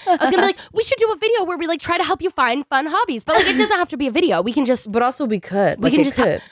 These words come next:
Speaker 1: like, I feel, 'cause you used to play basketball. We should
Speaker 2: Yeah.
Speaker 1: join a basketball league together.
Speaker 2: Maybe we should.
Speaker 1: That'd be so fun.
Speaker 2: I would love it.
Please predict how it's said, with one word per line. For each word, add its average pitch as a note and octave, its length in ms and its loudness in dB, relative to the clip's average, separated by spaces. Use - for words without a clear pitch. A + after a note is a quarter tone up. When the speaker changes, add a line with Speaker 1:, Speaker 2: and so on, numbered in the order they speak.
Speaker 1:
like, D#4+ 160 -2
I C4+ 140 -2
feel, - 220 -10
'cause C#4 160 -2
you E4 100 0
used E4 160 0
to - 60 -16
play A3 140 -2
basketball. G3 520 0
We B3 140 2
should E3 80 0
Speaker 2:
Yeah. D3 100 4
Speaker 1:
join B3+ 140 2
a - 20 -2
basketball C#4 380 0
league F3+ 180 -2
together. - 300 -6
Speaker 2:
Maybe D3 160 4
we D#3+ 140 4
should. A#3+ 260 0
Speaker 1:
That'd G#3+ 100 2
be A#3+ 80 -4
so G#3 180 0
fun. - 380 -2
Speaker 2:
I E3 60 2
would E3 100 4
love G#3 140 0
it. D3+ 180 -6